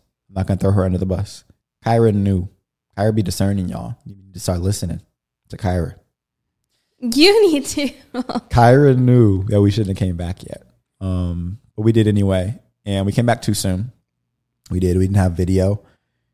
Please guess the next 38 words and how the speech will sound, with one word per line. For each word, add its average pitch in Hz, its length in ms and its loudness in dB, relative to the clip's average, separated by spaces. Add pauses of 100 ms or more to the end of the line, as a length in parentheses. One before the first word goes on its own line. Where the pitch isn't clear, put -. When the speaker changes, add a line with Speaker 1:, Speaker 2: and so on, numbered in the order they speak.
(220)
Speaker 1:
And 98 720 -2 (720)
just - 400 -8
all 123 140 2
over 113 100 2
the 113 80 2
place. 113 400 -4
A 240 60 2
mess. 175 340 -2 (380)
Speaker 2:
It, - 120 -10
Speaker 1:
A 240 80 -6
mess. - 160 -2
Speaker 2:
I 392 80 -2
mean, 427 140 -4
it 320 100 -6
wasn't 415 200 -6
really 349 100 -4
that 269 180 -4
much 247 160 -8
of - 80 -16
a 262 40 -12
mess, 233 220 -8
but 240 100 -2
I 226 60 0
feel 240 120 -2
like 233 120 -4
we 233 100 -2
just 226 200 -2
needed 208 240 -6
a 214 80 -2
little 214 200 -2
bit 214 160 -6
more 214 140 -4
time 202 360 -6
to 220 100 -6
finalize 196 600 -6
some 196 180 -8
decisions. 190 840 -12
Speaker 1:
Mm-hmm. 110 200 -2